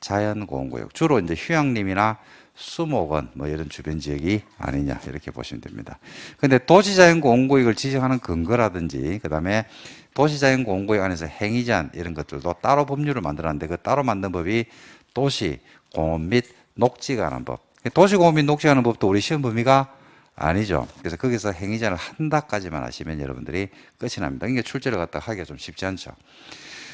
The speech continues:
그다음에 수산자원 보호구역은 수산자원을 보호하기 위해서 지정하는 건 너무나 잘 아실 건데, 수산자원 보호구역을, 수산자원,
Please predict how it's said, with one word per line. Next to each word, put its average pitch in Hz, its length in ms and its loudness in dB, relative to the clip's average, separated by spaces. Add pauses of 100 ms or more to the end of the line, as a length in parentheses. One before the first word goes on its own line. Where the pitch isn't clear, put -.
그다음에 143 240 6
수산자원 202 480 8
보호구역은 139 680 8
수산자원을 170 600 4
보호하기 101 340 4
위해서 92 260 0
지정하는 107 420 -4
건 80 120 -4
너무나 95 260 -2
잘 104 140 -2
아실 80 220 0
건데, 104 460 2 (2750)
수산자원 196 720 8
보호구역을, 156 1200 6 (320)
수산자원, 143 760 0